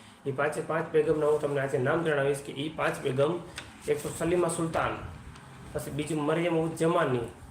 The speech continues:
ત્રીજું રઝિયા બેગમ, ચોથી કાસિમ બાનુ બેગમ અને પાંચમી દૌલત શાહદ. પાંચ,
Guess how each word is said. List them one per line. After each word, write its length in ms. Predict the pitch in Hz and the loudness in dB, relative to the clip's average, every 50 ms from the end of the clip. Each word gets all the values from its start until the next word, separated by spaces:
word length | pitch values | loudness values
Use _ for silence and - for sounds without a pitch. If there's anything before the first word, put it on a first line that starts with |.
| - - - - - - - - - - | -14 -14 -14 -18 -18 -18 -18 -18 -10 -6
ત્રીજું 380 | 151 156 160 175 175 160 143 | -4 -4 -2 -2 -2 0 0
રઝિયા 280 | 151 151 156 175 180 180 | 0 0 2 2 2 2
બેગમ, 340 | 160 170 165 143 139 123 113 - - - - - - - - | 2 2 2 2 2 2 0 -2 -8 -12 -16 -18 -16 -10 -6
ચોથી 260 | 160 160 165 - 180 | -6 -4 -4 -4 -6
કાસિમ 460 | 165 - - 156 160 - 185 160 147 | -4 0 2 2 2 2 0 0 2
બાનુ 240 | 143 156 175 185 180 | 2 2 4 4 4
બેગમ 420 | 170 165 160 135 143 131 123 123 127 | 4 4 2 2 2 0 0 0 -2
અને 120 | 123 131 | -2 -2
પાંચમી 420 | 127 - 143 156 151 - 170 175 | -2 0 0 0 -2 -2 -4 -4
દૌલત 400 | 160 147 147 156 156 160 143 131 | -2 2 2 4 4 2 0 -2
શાહદ. 300 | - - 156 143 143 131 113 - - - - - - - - - - - - - - - - - - - - - - | -4 -4 -4 -2 -2 -2 -4 -6 -10 -12 -14 -14 -14 -12 -12 -12 -12 -12 -16 -16 -14 -14 -14 -14 -14 -20 -18 -6 0
પાંચ, 300 | 160 160 165 160 - - | 2 2 4 2 0 -2